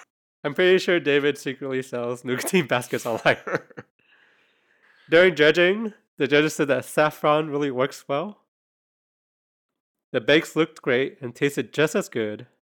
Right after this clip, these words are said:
which hasn't always been the case with David's bakes throughout this season. Paul said that his creation was stunning and exceptional,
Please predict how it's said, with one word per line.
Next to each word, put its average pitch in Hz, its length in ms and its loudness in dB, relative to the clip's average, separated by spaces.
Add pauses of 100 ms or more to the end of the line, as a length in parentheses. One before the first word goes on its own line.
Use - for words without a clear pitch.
(640)
which 135 180 -4
hasn't 160 340 2
always 143 260 4
been 139 160 -2
the 139 80 -4
case 127 320 -4
with 127 160 -10
David's 120 340 -4
bakes - 680 -10 (320)
throughout 123 320 -2
this - 380 -12 (260)
season. 127 400 -8 (840)
Paul 147 200 6
said 143 260 0
that 131 300 0 (520)
his 123 160 -6
creation 135 440 0
was 110 120 -6
stunning 160 520 0
and 131 120 -4
exceptional, 139 680 -6